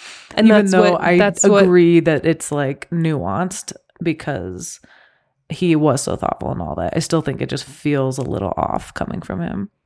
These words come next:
Speaker 1: Yeah, well, that's what faculty said. And that's where I feel like he's a little bit cursed by his past in that sense, where, like, I think he was more intelligent. I don't know this artist, but I think his work is, uh, more clever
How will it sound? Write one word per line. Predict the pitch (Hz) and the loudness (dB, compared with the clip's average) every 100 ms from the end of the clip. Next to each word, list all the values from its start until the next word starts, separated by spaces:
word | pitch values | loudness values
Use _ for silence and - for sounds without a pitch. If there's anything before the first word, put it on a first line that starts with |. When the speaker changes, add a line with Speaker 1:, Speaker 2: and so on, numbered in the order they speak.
| - | 0
Speaker 1:
Yeah, | 220 175 | 0 0
well, | - 269 | 0 0
that's | 269 - | 0 -2
what | 233 - | -4 -2
faculty | 185 180 185 165 | -4 -4 -6 -8
said. | - - - | -8 -10 -4
And | 214 | 0
that's | 247 254 | 0 0
where | 262 | 0
I | 254 | -2
feel | 208 190 | -2 0
like | 185 175 - - _ _ | -2 -4 -10 -20 _ _
he's | _ 214 185 - | _ -4 -4 -2
a | 196 | 0
little | 185 180 | 0 0
bit | - | -4
cursed | - 180 180 - - | -8 -8 -8 -10 -10
by | 185 | -6
his | 170 165 - _ | -4 -6 -10 _
past | - 170 165 - | -4 -4 -4 -6
in | 208 | -4
that | 202 208 208 | -4 -6 -6
sense, | 214 220 214 | -4 -4 -4
where, | 180 | -6
like, | 165 160 _ _ _ _ _ - | -6 -8 _ _ _ _ _ -4
I | 190 | -4
think | - 196 196 | 0 -2 -2
he | 208 | -2
was | 196 185 | 0 0
more | 175 170 160 156 _ _ | 0 0 -2 -6 _ _
intelligent. | 185 170 160 175 175 202 214 214 _ _ _ _ - | -10 -6 -6 -6 -6 -4 -4 -6 _ _ _ _ -2
I | 202 | 2
don't | 214 | 2
know | 180 165 | 2 0
this | 156 - | -2 -4
artist, | 165 143 - | -6 -6 -4
but | 190 | -2
I | 185 | -2
think | 196 175 | -2 -2
his | - 175 165 | -2 -4 -2
work | 160 160 165 | -4 -4 -6
is, | 156 151 - _ _ - | -6 -10 -18 _ _ -20
uh, | - _ _ _ _ _ _ - | -20 _ _ _ _ _ _ -6
more | 190 160 | -4 -4
clever | - - 160 180 220 | -6 -6 -6 -6 -8